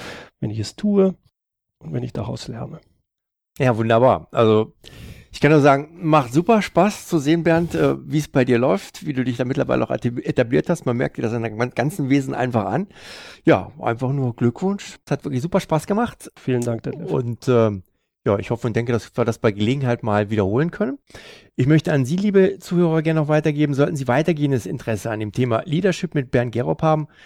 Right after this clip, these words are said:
Speaker 2: so kann ich Ihnen nur nahelegen, mal einen Blick in seine Webseite zu werfen unter w w w punkt mehr minus führen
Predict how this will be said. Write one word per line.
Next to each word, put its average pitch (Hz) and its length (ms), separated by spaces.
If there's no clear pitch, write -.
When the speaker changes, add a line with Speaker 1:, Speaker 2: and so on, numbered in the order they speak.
Speaker 2:
so - 120
kann 139 160
ich 135 100
Ihnen 165 160
nur 185 180
nahelegen, 147 720
mal 123 240
einen 123 240
Blick 127 220
in 147 100
seine 113 240
Webseite 101 480
zu - 180
werfen 110 400
unter 147 480
w 120 360
w 104 160
w 110 120
punkt - 440
mehr 151 460
minus 127 560
führen 151 580